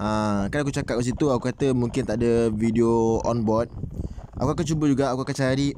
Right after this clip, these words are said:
O T G. Ha, aku tak pasti betul tidak nama dia. Nama dia, aku panggil O T G je. O T G, ah, supaya apa? Supaya boleh connect antara, apa?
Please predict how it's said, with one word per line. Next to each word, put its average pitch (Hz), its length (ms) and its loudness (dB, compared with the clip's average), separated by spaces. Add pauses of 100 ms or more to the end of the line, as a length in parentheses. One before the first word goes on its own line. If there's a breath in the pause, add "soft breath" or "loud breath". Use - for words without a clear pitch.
O 131 160 2
T 127 240 0
G. 117 240 2 (400)
Ha, 104 160 -2
aku 101 160 -4
tak 135 80 -4
pasti 139 240 -2
betul 123 320 0
tidak 127 160 0
nama 120 240 0
dia. 127 160 2
Nama 120 240 2
dia, 139 320 2 (240)
aku - 160 -6
panggil 139 240 0
O 139 80 0
T 127 160 0
G 131 320 0
je. - 20 0 (720 loud breath)
O 113 80 0
T 131 160 0
G, 151 320 0
ah, 120 560 -2 (320)
supaya 123 400 0
apa? 160 240 0
Supaya 131 720 0
boleh 120 240 2
connect 143 400 -2 (920 loud breath)
antara, 127 840 2
apa? 170 160 0